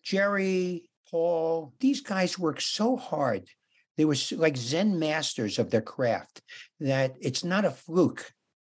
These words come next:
that they became as popular and as famous,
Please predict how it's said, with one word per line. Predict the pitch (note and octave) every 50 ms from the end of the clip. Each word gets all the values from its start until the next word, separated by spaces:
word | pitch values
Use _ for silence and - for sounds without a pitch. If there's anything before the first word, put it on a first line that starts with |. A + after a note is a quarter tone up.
| _ -
that | - B2 -
they | - A#2+
became | A#2 B2 C3 - D3+ C#3+ C#3 C3+ C#3 C3+ -
as | C3+ C3+ C#3 C#3+ C3 -
popular | - - - C#3+ C#3 C3+ C3+ - C#3+ C3 B2 A#2+ A#2+ A#2 A2+ - - - - - _
and | - B2+ A#2+ B2
as | B2+ C3 A#2+ - - - - -
famous, | D3+ C#3+ C#3+ C3+ C3+ B2+ A#2 A2+ - - -